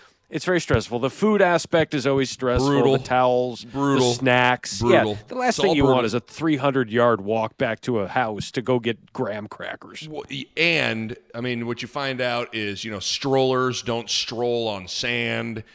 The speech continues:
Speaker 2: so you gotta take the kiddo out of the stroller. And ki-, I mean, it's just a disaster.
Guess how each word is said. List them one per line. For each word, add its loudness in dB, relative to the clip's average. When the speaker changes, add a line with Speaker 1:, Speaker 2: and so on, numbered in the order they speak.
Speaker 2:
so -10
you -4
gotta -4
take -4
the -8
kiddo -2
out 0
of -4
the -10
stroller. 2
And -12
ki-, -10
I -10
mean, -2
it's -4
just -4
a -4
disaster. -10